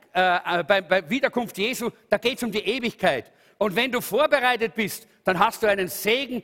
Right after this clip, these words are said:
auch schon für die, in die Ewigkeit. Und das spüren wir hier. Jeder, der das einmal erlebt hat, jeder, der sich innerlich vorbereitet, „Ja, ich bin bereit, mein Leben ist in Ordnung, ich bin bereit, wenn Jesus heute ruft, wuh,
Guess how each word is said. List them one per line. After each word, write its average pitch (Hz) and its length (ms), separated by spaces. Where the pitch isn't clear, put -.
auch 247 240
schon 277 280
für 240 140
die, 240 160
in 247 80
die 233 80
Ewigkeit. 208 540
Und 254 200
das 277 160
spüren 330 540
wir 285 120
hier. 190 320
Jeder, 302 400
der 247 200
das 233 240
einmal 240 260
erlebt 220 400
hat, 247 160
jeder, 277 240
der 233 140
sich 233 160
innerlich 311 400
vorbereitet, 247 800
„Ja, 277 300
ich 302 240
bin 294 220
bereit, 285 500
mein 277 360
Leben 277 440
ist 285 140
in 262 100
Ordnung, 254 460
ich 285 340
bin 285 240
bereit, 254 500
wenn 254 160
Jesus 233 400
heute 247 380
ruft, 240 340
wuh, 523 360